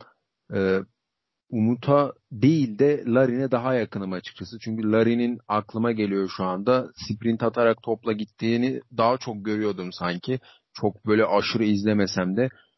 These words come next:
Ama Beşiktaş'ın ben artık son olarak şu, e, toparlayalım. Beşiktaş'ın bu akşam iyi bir defans yapması halinde bir şekilde golü bulacak diye düşünüyorum. Çünkü, e, paok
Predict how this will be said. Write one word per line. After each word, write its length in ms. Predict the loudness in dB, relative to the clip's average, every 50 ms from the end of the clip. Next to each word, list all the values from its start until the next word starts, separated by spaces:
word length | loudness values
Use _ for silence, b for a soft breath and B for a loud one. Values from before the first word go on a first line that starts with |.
| b _ -4
Ama 280 | -2 0 0 0 2
Beşiktaş'ın 640 | 2 2 2 0 0 0 0 0 0 0 -2 -2 0
ben 260 | 2 0 0 0 -4 -10 _ _ _ _ _
artık 340 | -2 -2 -2 -2 -2 -8 -10
son 220 | -6 -4 -2 -2 0
olarak 340 | 0 0 2 2 0 -2 -4
şu, 240 | -8 -14 -12 -8 -6
e, 140 | -4 -4 -4 -4
toparlayalım. 760 | -4 -4 -2 0 -2 0 0 0 -2 -2 -2 -4 -6 -8 -10 _ _ _ _ _ -10
Beşiktaş'ın 560 | -8 -8 -8 -8 -6 -6 -6 -4 -4 -4 -2
bu 160 | 0 2 2 2
akşam 280 | 2 0 -4 -8 -8 -6
iyi 260 | -4 -2 -2 0 0
bir 100 | 0 0
defans 420 | 0 0 0 0 -2 -2 -2 0 -2
yapması 460 | -2 -2 -2 -4 -6 -6 -4 -2 0
halinde 520 | 0 0 0 -2 -6 -6 -6 -6 -6 -4
bir 60 | -4
şekilde 420 | -2 -2 -2 -4 -4 -8 -6 -6 -6
golü 320 | -4 -2 -2 -2 -2 -2
bulacak 520 | -2 -2 0 0 2 2 0 0 -2 _ -4
diye 200 | -2 -2 -2 -2
düşünüyorum. 600 | -4 -8 -8 -6 -4 -4 -2 -2 -2 -4 -4 -6 -6
Çünkü, 460 | -4 -4 -2 -2 -4 -4 -6 -6 -6 b b b b b b _ -8 -2 0
e, 20 | 2 2 2 0 -2 _ -6
paok 480 | 0 2 4 4 4 2 _ -10 -20